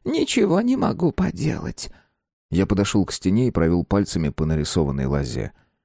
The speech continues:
Speaker 2: Память о прошлом, не желающая сдаваться. Страницы дневника не просто ожили для меня в этот момент. Я поверил, что все написанное там —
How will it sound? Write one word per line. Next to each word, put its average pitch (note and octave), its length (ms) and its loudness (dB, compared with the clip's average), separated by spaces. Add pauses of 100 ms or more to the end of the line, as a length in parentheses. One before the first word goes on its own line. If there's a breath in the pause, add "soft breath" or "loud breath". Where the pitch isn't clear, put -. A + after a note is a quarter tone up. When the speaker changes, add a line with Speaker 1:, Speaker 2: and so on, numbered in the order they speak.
(180)
Speaker 2:
Память F#2+ 300 2
о F2+ 60 2
прошлом, C#2+ 560 -2
не D#2 100 -2
желающая F#2 640 0
сдаваться. E2+ 680 -2 (320)
Страницы G#2 560 0
дневника F#2 540 -2
не G2+ 140 0
просто B2 440 0
ожили G2 400 4
для D2 160 0
меня F2+ 300 2
в - 80 -2
этот - 220 -2
момент. F2 460 0 (280 soft breath)
Я A#2 220 0
поверил, F#2 640 2 (160 soft breath)
что - 220 -2
все A#2 220 0
написанное E2 760 -2
там — F#2+ 360 0